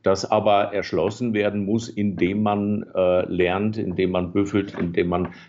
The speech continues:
äh, ja, sich, äh, auch, äh, kognitiven, äh, komplexen Herausforderungen stellt. Und je weniger man das tut,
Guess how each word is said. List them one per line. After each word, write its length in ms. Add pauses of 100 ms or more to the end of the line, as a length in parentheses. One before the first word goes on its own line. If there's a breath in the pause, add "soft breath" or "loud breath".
äh, 380
ja, 360
sich, 320
äh, 40
auch, 460
äh, 560
kognitiven, 840 (200 loud breath)
äh, 260
komplexen 640
Herausforderungen 960
stellt. 440
Und 220
je 300
weniger 360
man 200
das 200
tut, 340